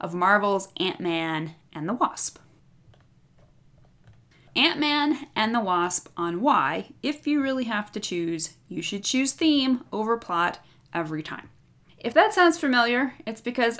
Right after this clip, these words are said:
I also said that when introducing Black Panther's entry in the series. In that article, I talked about how Black Panther managed to survive its great pitfall,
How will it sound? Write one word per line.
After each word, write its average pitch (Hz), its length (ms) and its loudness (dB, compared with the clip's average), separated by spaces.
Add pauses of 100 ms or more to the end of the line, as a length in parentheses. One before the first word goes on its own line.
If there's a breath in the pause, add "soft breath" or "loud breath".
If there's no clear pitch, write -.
I 220 160 0
also 254 320 2
said 220 300 -2
that 196 340 0
when 202 140 -4
introducing 175 720 -4
Black 160 260 -6
Panther's 320 460 -2
entry 160 280 -8
in 151 80 -6
the 151 60 -8
series. - 460 -10 (520 loud breath)
In 254 60 2
that 370 140 6
article, 277 300 4
I 240 100 4
talked 220 280 0
about 196 220 0
how 190 160 -4
Black 180 260 -2
Panther 175 260 -6
managed 190 600 0
to 330 100 -4
survive 226 540 -2
its 208 260 -2
great - 400 -8
pitfall, 160 540 -8